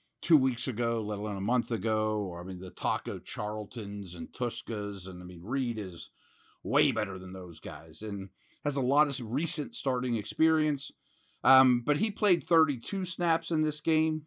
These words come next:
That's gonna have to spike, I'm sure. Um, I mentioned Spillane. The other guy, really easy to overlook, is Jameer Jones,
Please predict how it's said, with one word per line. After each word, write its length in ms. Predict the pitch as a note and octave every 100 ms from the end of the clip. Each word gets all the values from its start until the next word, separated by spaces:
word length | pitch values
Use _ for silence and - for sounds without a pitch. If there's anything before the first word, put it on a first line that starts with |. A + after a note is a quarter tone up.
| -
That's 380 | - A2+ C3 -
gonna 180 | D3 A#2+
have 160 | A2+
to 60 | -
spike, 400 | - A2+ A2+ A#2
I'm 140 | A#2
sure. 400 | A#2 - D#2+ F2 - _ _ _ _ _ -
Um, 460 | C3+ C#3 C3+ C3
I 80 | B2+
mentioned 400 | C3+ C3+ C#3 B2+
Spillane. 800 | - - A#2+ A2+ C#3 D3+ D#3+ D3+ - A2+ -
The 140 | F3+
other 200 | E4+ F#4
guy, 500 | E3 B2+ A#2+ A#2+ A#2 _ _ _ _ _ _ _ _ _ _
really 440 | C#3 D3+ C#4+ E4+ A3
easy 400 | D#3+ G3 F3 F3
to 80 | D3
overlook, 800 | C3 D#3+ D3 G#2 G#2 D#3 - - - -
is 300 | D#3 D3+ C3+
Jameer 420 | D3 D#3 B3+ G#3
Jones, 640 | G#2 B2 E3 G3 G#3+ -